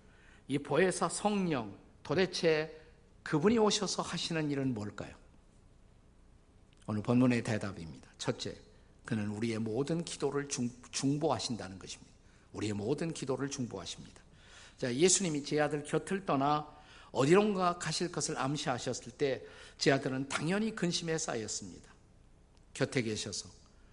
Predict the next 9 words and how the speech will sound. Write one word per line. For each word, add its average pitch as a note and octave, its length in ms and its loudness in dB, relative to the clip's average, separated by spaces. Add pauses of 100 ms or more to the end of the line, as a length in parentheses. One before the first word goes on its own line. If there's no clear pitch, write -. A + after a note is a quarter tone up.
(220)
우리의 A#2 240 0
말을 G#2+ 300 -4
들어주시던 C3+ 760 0
그분, D#3 420 -2 (400)
우리를 C#3 480 2 (420)
기적으로 E3+ 520 4
도와주시던 F3 680 2
바로 D3+ 280 0
그분, F3+ 440 0